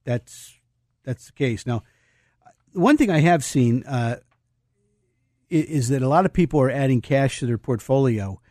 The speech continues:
And I think what they're waiting for is some kind of big event. And, you know, if the, um, <laughs>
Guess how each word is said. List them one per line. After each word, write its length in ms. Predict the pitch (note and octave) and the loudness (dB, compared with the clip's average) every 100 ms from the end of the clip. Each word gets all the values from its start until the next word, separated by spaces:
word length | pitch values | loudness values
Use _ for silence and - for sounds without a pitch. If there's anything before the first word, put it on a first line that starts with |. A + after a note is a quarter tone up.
| _ _ _ _ | _ _ _ _
And 120 | D#3+ C#3+ | 0 2
I 80 | |
think 260 | C#3 B3 G#3+ | 2 0 0
what 140 | E3+ | 0
they're 80 | E3 | 2
waiting 320 | B2+ C#3 C#3+ | 2 2 2
for 200 | B2+ B2 | -2 -4
is 60 | A2 | -2
some 140 | C3+ | -2
kind 160 | B2 C3 | 0 -2
of 80 | G#2 | 0
big 180 | C3 B2 | -2 -2
event. 480 | A2 A#2+ G#2+ - - | -4 -4 -6 -10 -14
And, 280 | C#3+ A#2+ B2+ | -6 -4 -4
you 220 | C#3+ C#3+ B2 | -8 -4 0
know, 220 | B2 - | -2 -4
if 240 | D#3 C3 | -8 -8
the, 360 | - C3 B2 B2 | -4 -2 -2 -2
um, 300 | A#2 A#2 A2 _ _ _ _ _ _ _ _ _ - | -2 -4 -6 _ _ _ _ _ _ _ _ _ -12
<laughs> 200 | B2 - | -12 -8